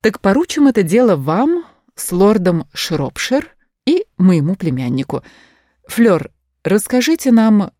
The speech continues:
как у вас дела в доме отдыха?» «Очень хорошо, дядя Хиллери, переполнено. Девушки такие милые.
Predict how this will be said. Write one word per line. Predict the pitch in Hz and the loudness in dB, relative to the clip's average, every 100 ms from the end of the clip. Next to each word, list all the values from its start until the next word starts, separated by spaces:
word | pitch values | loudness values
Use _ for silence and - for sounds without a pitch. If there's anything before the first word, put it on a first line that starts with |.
| _ _ - | _ _ -4
как | 254 262 226 | -4 0 0
у | |
вас | 175 185 165 | 0 -2 -4
дела | 143 151 165 | -4 -4 -4
в | 151 | -2
доме | 160 151 139 | -2 0 -2
отдыха?» | 123 - - - - _ _ _ _ _ _ _ _ _ _ _ _ | -4 -10 -12 -14 -18 _ _ _ _ _ _ _ _ _ _ _ _
«Очень | 240 240 254 | -2 0 0
хорошо, | 226 254 233 - 139 | 0 -2 -4 -4 -6
дядя | 131 143 143 | -4 -4 -4
Хиллери, | - 143 143 143 143 - - - | -6 -6 -4 -6 -8 -18 -20 -2
переполнено. | 254 262 - 139 107 - - _ _ _ _ - | 2 2 -2 -8 -6 -10 -12 _ _ _ _ -8
Девушки | 160 226 233 185 - 147 | 0 2 2 -4 -12 -10
такие | - 147 185 165 | -10 -6 -4 -2
милые. | 147 190 190 139 | -2 -2 -6 -8